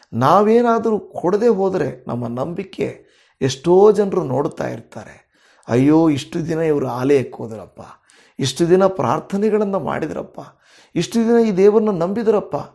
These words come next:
ಇವತ್ತು ಇವರೇ, ಇಂಥವರೇ ನಮಗೆ ಸಾಕ್ಷಿ ಹೇಳ್ತಾ ಇದ್ದಾರೆ, ಅಯ್ಯೋ, ಈ ದೇವರನ್ನ ಯಾಕೆ ನಂಬಿದವು?" ಅಂತ ಇದ್ದಾರಲ್ವಾ? ನೋಡಿ, ದುಃಖದಲ್ಲಿ ಅನೇಕರು ನಿಮ್ಮನ್ನ ಹಿಂಬಾಲಿಸ್ತಾರೆ.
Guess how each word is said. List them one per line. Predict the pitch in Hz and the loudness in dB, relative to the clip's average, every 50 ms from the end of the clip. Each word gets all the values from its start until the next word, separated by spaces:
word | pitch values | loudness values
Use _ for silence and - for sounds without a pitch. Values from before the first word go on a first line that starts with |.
| _ _ _ _ _ - | _ _ _ _ _ -6
ಇವತ್ತು | - 143 147 143 143 139 143 127 127 | -2 -2 -2 -2 -2 -4 -4 -4 -4
ಇವರೇ, | 120 120 120 135 139 147 156 175 185 185 - - - - - - - _ - | -4 -4 0 0 2 2 4 2 2 2 0 -4 -8 -18 -20 -20 -20 _ -12
ಇಂಥವರೇ | 220 147 160 180 180 - 214 208 208 214 208 214 220 226 233 254 254 247 226 202 | -4 -4 -2 -2 2 4 6 6 8 8 8 8 10 10 8 8 6 2 0 -2
ನಮಗೆ | 185 170 165 160 165 156 151 139 | -4 -4 -4 -4 -4 -2 -4 -4
ಸಾಕ್ಷಿ | 120 - - - 123 120 - - - 180 170 | -6 -6 -6 -8 -8 -8 -8 -6 -4 -2 0
ಹೇಳ್ತಾ | 147 135 139 - - - | 0 0 -2 -4 -6 -8
ಇದ್ದಾರೆ, | 127 123 123 120 120 113 101 90 82 - _ _ _ _ _ _ _ _ - | -8 -8 -10 -12 -14 -16 -18 -20 -20 -20 _ _ _ _ _ _ _ _ -6
ಅಯ್ಯೋ, | - 113 120 131 139 143 156 165 | -4 0 0 2 4 4 4 2
ಈ | 160 135 120 | 2 0 -2
ದೇವರನ್ನ | - 127 123 131 147 - 127 | -2 -2 -2 -2 -2 -2 -4
ಯಾಕೆ | 120 117 110 117 123 123 - 139 | -8 -8 -10 -10 -12 -10 -8 -6
ನಂಬಿದವು?" | 135 139 139 139 156 147 156 151 151 165 180 185 | -6 -4 -2 -2 0 0 0 0 0 0 0 0
ಅಂತ | 180 160 143 - - | -2 -4 -6 -8 -8
ಇದ್ದಾರಲ್ವಾ? | 160 - - 143 135 127 120 113 113 107 92 - - - _ _ _ _ _ _ _ _ _ _ - | -8 -8 -8 -8 -10 -12 -12 -16 -18 -18 -20 -20 -20 -20 _ _ _ _ _ _ _ _ _ _ -4
ನೋಡಿ, | 220 135 139 143 127 123 143 | 0 2 2 2 2 0 -2
ದುಃಖದಲ್ಲಿ | 160 170 170 - - - 185 170 151 151 143 139 131 123 123 120 - - | -4 -6 -6 -6 -8 -4 -4 -2 0 0 0 0 0 -2 -4 -6 -8 -10
ಅನೇಕರು | - 110 120 139 147 156 165 151 - - 156 151 143 | -8 -6 -4 -4 -4 -4 -6 -6 -6 -4 -4 -2 -2
ನಿಮ್ಮನ್ನ | 131 127 123 127 123 123 127 131 | -4 -4 -6 -8 -10 -10 -10 -12
ಹಿಂಬಾಲಿಸ್ತಾರೆ. | 135 - - 139 127 120 117 117 117 113 117 110 107 - - - - 113 - - - - - - _ | -12 -10 -10 -8 -8 -6 -6 -6 -8 -10 -10 -14 -16 -18 -20 -20 -20 -20 -20 -20 -20 -20 -20 -20 _